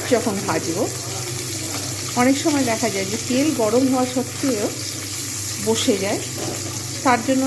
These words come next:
আমাকে মাছ ভাজার সময় একটু তেলের মধ্যে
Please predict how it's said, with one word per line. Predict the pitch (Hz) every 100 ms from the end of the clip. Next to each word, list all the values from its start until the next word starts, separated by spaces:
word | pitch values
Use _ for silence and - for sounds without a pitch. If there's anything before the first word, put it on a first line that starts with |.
| 269
আমাকে | 254 247 254 392 - - - - - - -
মাছ | 208 247 -
ভাজার | 214 190 196
সময় | 240 214 190
একটু | - - 392 - - - - -
তেলের | 226 220 220
মধ্যে | 214 202